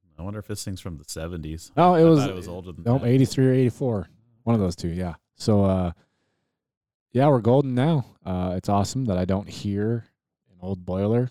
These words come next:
Speaker 2: clinking and clanking when it comes on. It's kinda nice 'cause that thing would usually kick on at two in the morning and I would wake up. So, uh, yeah, man. It was,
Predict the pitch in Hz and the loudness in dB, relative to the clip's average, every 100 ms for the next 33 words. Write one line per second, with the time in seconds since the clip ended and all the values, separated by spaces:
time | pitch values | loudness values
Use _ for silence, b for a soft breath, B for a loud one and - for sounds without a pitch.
0 | - 104 98 101 92 - 101 101 123 113 | -4 -6 -2 -4 -4 -4 -6 -4 -4 -4
1 | 98 92 107 101 101 110 147 110 - - | -4 -4 -4 -2 -2 0 0 -4 -12 -14
2 | 87 - - - _ _ _ _ - 98 | -14 -12 -14 -14 _ _ _ _ -6 -4
3 | 95 113 151 - 95 90 80 98 101 92 | -2 0 0 -2 -8 -8 -10 -8 -6 -4
4 | 98 104 110 101 107 101 98 98 107 101 | -4 -4 -4 -4 -4 -4 -6 -6 -6 -4
5 | 107 120 117 95 92 90 92 117 131 _ | -2 -2 -2 0 0 0 0 0 -2 _
6 | _ _ _ - 69 78 73 80 85 _ | _ _ _ -12 -10 -10 -12 -14 -18 _
7 | _ _ _ _ _ _ _ _ _ _ | _ _ _ _ _ _ _ _ _ _
8 | _ - 101 95 87 92 - _ _ _ | _ -6 -4 -2 -2 -4 -10 _ _ _
9 | _ _ _ _ _ _ _ _ _ _ | _ _ _ _ _ _ _ _ _ _
10 | _ - 90 92 - - | _ -14 -8 -6 -8 -14